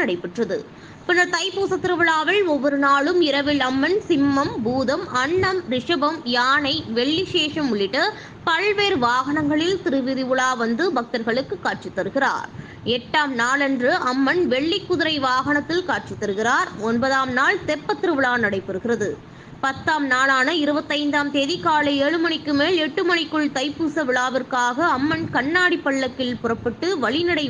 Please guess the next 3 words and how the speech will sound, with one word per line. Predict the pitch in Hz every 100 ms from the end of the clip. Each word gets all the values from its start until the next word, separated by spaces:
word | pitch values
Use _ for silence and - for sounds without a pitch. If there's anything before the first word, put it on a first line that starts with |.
| 226
உமையும் | 254 277 302 - - - -
கண்டருளி | 339 320 359 392 294 277 320 277
நொச்சியம் | 247 294 - 349 302